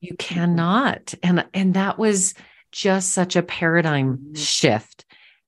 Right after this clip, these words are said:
Speaker 1: and something in our household and family too that we r-, r-,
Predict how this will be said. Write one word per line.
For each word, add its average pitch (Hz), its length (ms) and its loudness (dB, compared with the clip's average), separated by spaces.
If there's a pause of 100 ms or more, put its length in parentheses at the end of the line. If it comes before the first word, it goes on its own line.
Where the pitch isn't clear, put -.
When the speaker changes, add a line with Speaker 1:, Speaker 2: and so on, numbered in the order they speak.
Speaker 1:
and 151 240 0
something 147 400 0
in 139 100 0
our 151 200 2
household 127 520 -2
and 127 160 0
family 123 340 2
too 123 240 0
that 123 160 -2
we 120 260 -4 (420)
r-, - 180 -10
r-, 156 100 -10